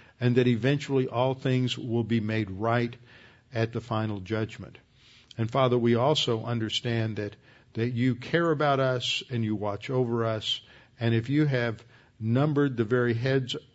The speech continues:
the hairs of our head, that we know that you will constantly provide for us and take care of us, even in the midst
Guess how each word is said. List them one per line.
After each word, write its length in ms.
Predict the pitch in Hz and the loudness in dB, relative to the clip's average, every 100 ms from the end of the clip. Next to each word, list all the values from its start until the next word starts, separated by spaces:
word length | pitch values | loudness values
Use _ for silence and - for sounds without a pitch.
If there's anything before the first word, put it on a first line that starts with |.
| _ | _
the 180 | 131 104 | -8 -4
hairs 420 | 117 147 147 135 | 2 2 2 0
of 100 | 131 | -2
our 120 | 127 | -2
head, 460 | 113 123 104 95 95 _ _ - - - | -2 0 -2 -4 -12 _ _ -20 -20 -4
that 180 | 117 113 | -2 2
we 180 | 123 123 | 2 2
know 220 | 123 123 | 0 0
that 100 | 113 | 0
you 180 | 117 123 | -2 0
will 300 | 113 110 104 - - | 2 0 -2 -16 -8
constantly 640 | 151 156 147 - 113 110 | -2 0 -2 -8 -4 -4
provide 500 | 104 110 101 117 117 | -4 -8 -2 0 0
for 320 | 117 127 113 | -2 -2 2
us 380 | 113 113 - - - | 2 0 -4 -8 -8
and 180 | 113 110 | -6 -4
take 200 | 117 104 | -4 -6
care 240 | - 120 | -4 -4
of 100 | 113 | -4
us, 280 | 107 101 - - _ | -4 -6 -8 -10 _
even 400 | 160 175 156 151 | 0 0 2 -2
in 240 | 143 131 120 | -2 -4 -4
the 80 | |
midst 420 | 107 113 110 - | -2 -2 -4 -8